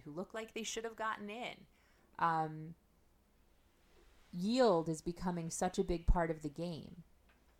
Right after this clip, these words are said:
And it's forcing students to express interest in a way that they didn't have to in the past. It's, it's forcing admissions officers to try to figure out, well, do we, does it look like they're gonna just say yes? And so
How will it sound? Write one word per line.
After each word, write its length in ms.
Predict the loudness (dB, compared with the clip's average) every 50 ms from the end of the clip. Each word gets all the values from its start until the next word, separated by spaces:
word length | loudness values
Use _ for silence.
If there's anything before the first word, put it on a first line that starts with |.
| _ _ 0
And 460 | 2 4 4 2 0 -2 -6 -8 -6 -2
it's 320 | -2 -2 -2 -4 -6 -8 -6
forcing 460 | -2 0 2 2 2 0 -2 -2 -2
students 480 | -4 -4 -4 -4 -2 -2 -4 -4 -6 -8 -8 -6
to 240 | -4 -4 -2 -2 -2
express 440 | -4 -6 -6 -4 -2 -2 -2 -4 -6 -8
interest 500 | -6 -6 -4 0 2 2 2 0 -2 -6
in 100 | -6 -4
a 60 | -2
way 460 | 0 0 0 0 0 -2 -2 -2 -2 -2
that 260 | -2 -2 -2 -2 -2
they 140 | -4 -4 -4
didn't 300 | -4 -6 -8 -8 -10 -10
have 280 | -8 -8 -8 -8 -8 -8
to 120 | -8 -8
in 100 | -8 -8
the 60 | -6 -2
past. 560 | -2 0 0 0 -2 -4 -6 -8 -10 -12 -12
It's, 260 | -14 -12 -12 -12 -12 -8 -6
it's 220 | -6 -6 -6 -8
forcing 420 | -6 -4 -2 -2 -2 -2 -6 -8
admissions 460 | -8 -6 -4 -4 -4 -2 -4 -4 0 2
officers 540 | 2 2 2 0 -2 -4 -4 -4 -4 -6
to 80 | -8 -12
try 260 | -10 -6 -4 -4 -4
to 80 | -4 -6
figure 400 | -8 -8 -10 -8 -6 -6 -2 0
out, 320 | 0 2 2 0 0 -2 -6 -6
well, 320 | -4 -4 -2 -4 -4 -6 -8
do 100 | -10 -12
we, 80 | -12 -14 -16 _ -20 -20 -14
does 140 | -10 -8 -8
it 140 | -8 -6 -6
look 180 | -6 -6 -4
like 240 | -4 -4 -4 -4 -6
they're 140 | -8 -10 -8
gonna 280 | -8 -10 -10 -10 -10 -10 -10
just 180 | -10 -10 -6
say 140 | -6 -6 -6
yes? 480 | -2 -2 -2 -2 -2 -4 -6 -6 -8 -10 _ _ _ _ _ _ _ _ _ _ _ _ _ _ _ _ _ _ _ _ _ _ _ _ _ _ _ _ -2
And 220 | -2 0 0 0
so 600 | -2 -2 0 0 2 2 2 0 -2 -4 -6 -10